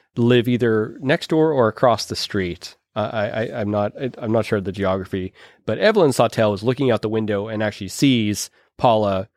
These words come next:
sneaking, uh, down the road and into the house, and takes it upon herself to call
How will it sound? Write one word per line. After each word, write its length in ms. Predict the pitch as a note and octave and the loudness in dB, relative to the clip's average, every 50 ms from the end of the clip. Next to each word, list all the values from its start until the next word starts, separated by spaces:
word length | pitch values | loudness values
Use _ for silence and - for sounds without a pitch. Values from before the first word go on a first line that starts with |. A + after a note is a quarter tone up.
| _ _ | _ _
sneaking, 680 | - - - C3 A#2+ G#2+ G2 - A#2 G#2+ F#2+ F#2+ F#2 F#2 _ _ | -12 -4 -2 0 0 0 -2 -2 -2 -2 -2 -4 -8 -10 _ _
uh, 100 | - A#2 G#2+ _ - | -10 -10 -10 _ -4
down 180 | G#2+ G2 G2 | -4 -2 -2
the 80 | G2 F#2+ | -4 -4
road 240 | G2 G2 F#2+ G2 G2 | -4 -6 -6 -6 -6
and 140 | F#2+ G2+ | -6 -6
into 160 | G2 F#2 G2 F#2 | -8 -8 -8 -10
the 100 | F2+ F2+ | -8 -6
house, 260 | F#2 F#2 F#2 - - - - - - _ | -6 -6 -6 -6 -10 -14 -20 -20 -8 _
and 140 | A2+ A2+ | -4 0
takes 240 | - C#3+ C3 - - | 2 2 0 0 -2
it 20 | - | 0
upon 160 | - A#2 G#2+ | 0 0 2
herself 280 | G#2+ G2+ - G#2+ G2+ - | 2 2 0 0 0 -2
to 80 | - | -6
call 560 | - - - C3 A#2+ A2+ A2+ A2 G#2+ A2+ - | -10 -2 0 2 4 4 4 2 0 -2 -6